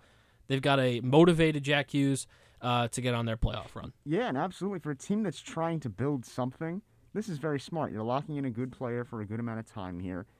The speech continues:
Speaker 2: You have Zacha as well. You have other guys on that team that can play. I mean, we've talked ad nauseum on this show, I remember, about Hamilton and Graves being good defensive pairing. That's gonna help them. And the Devils have been kind of surprisingly good so far this year.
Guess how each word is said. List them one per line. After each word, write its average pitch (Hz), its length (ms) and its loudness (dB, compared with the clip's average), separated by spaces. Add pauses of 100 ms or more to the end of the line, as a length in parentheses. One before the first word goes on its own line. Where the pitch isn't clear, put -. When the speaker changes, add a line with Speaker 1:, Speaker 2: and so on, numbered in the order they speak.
(100)
Speaker 2:
You 117 140 -4
have 127 160 -2
Zacha 123 560 -4
as 113 120 -6
well. 101 320 -4
You 104 100 -4
have 113 120 -6
other 120 220 -4
guys 113 440 -4
on 117 200 -4
that 113 180 -6
team 107 280 -6
that 107 120 -8
can 107 100 -8
play. 90 380 -4 (340)
I - 60 -10
mean, 113 100 -2
we've 127 160 0
talked 123 280 -4
ad 113 200 -4
nauseum 110 460 -2
on 104 120 -2
this 110 120 -2
show, 98 300 -2
I - 20 0
remember, 98 280 -2
about 98 240 -4
Hamilton 110 520 -4
and 98 120 -4
Graves 110 500 -4 (260)
being 104 180 -2
good 95 200 -4
defensive 107 420 -6
pairing. 110 340 -2
That's 107 200 -4
gonna 107 160 -2
help 107 260 -4
them. 107 260 -2 (380)
And 139 100 0
the 135 60 0
Devils 185 320 0
have 190 100 -6
been 196 140 0
kind 196 240 0
of 190 180 -2
surprisingly 196 720 2
good 180 300 6
so 180 160 -2
far 123 260 2
this 98 220 -4
year. 92 200 -2